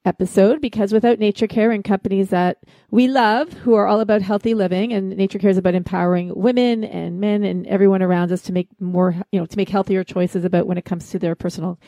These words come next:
care products. So thank you, Nature Care. You can learn more about them and their personal care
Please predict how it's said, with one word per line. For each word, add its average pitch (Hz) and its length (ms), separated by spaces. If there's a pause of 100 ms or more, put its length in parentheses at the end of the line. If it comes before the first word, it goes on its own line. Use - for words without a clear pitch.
(300)
care 175 220
products. 170 440
So 185 160
thank 208 280
you, 214 80
Nature 202 240
Care. 196 240
You 190 100
can 190 140
learn 180 160
more 180 200
about 180 300 (120)
them 185 340 (320)
and 285 200
their 240 120
personal 196 340
care 180 560